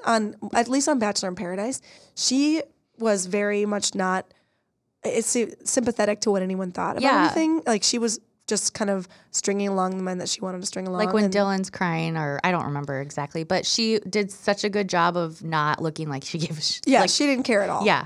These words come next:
Speaker 1: She didn't really care about Dylan's feelings, and everyone was mad at her about it.
Speaker 2: Yeah.
Speaker 1: So, um, Hannah Ann wins that date. Victoria starts to lose her mind because she's like, I, I just can't do this right now. I have mental health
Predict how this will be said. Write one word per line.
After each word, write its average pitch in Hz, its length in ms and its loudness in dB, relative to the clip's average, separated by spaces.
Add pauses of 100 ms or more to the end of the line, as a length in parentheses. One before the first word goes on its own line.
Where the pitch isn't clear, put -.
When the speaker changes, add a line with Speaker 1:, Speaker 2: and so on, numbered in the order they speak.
(140)
Speaker 1:
She 262 160 0
didn't 262 160 2
really 214 180 2
care 196 160 -2
about 185 220 0
Dylan's 185 260 -2
feelings, 190 320 -4
and 202 60 -2
everyone 190 220 0
was 190 120 -4
mad 185 140 -4
at 185 60 -4
her 202 100 -4
about 180 240 -4
it. 185 180 -6
Speaker 2:
Yeah. 147 220 -8 (320)
Speaker 1:
So, 262 600 6
um, 240 420 6 (420)
Hannah 277 280 4
Ann 262 200 4
wins 226 180 2
that 220 160 2
date. 202 220 0
Victoria 233 480 2
starts 247 240 0
to 233 100 0
lose 190 240 2
her 214 80 0
mind 190 420 -2
because 196 420 -2 (120)
she's 208 360 -2
like, 185 340 -2 (460)
I, 247 100 2 (500)
I 240 100 0
just - 400 -4
can't - 800 -6 (120)
do 277 80 4
this 330 400 2
right 294 300 2
now. 277 240 2 (240)
I 285 100 6
have 339 380 2
mental 233 460 0
health - 500 -6